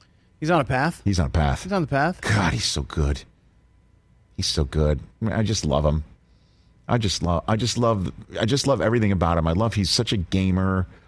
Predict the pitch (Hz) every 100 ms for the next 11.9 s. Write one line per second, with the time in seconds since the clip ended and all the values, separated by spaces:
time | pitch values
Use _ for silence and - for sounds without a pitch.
0 | _ - 101 87 95 98 78 98 98 98
1 | 90 95 92 - 98 92 90 87 85 82
2 | - 87 82 85 85 - - _ - 82
3 | 101 87 82 80 78 78 - 82 82 82
4 | 78 - - 80 101 120 - _ _ _
5 | _ _ _ _ _ 101 104 - 92 80
6 | - 92 90 92 - 98 95 95 98 104
7 | 107 104 190 143 107 87 101 98 104 131
8 | 127 95 98 - _ _ _ _ _ _
9 | 85 95 101 98 87 80 87 92 113 -
10 | - _ _ _ _ _ _ _ _ _
11 | _ _ _ _ - 95 92 95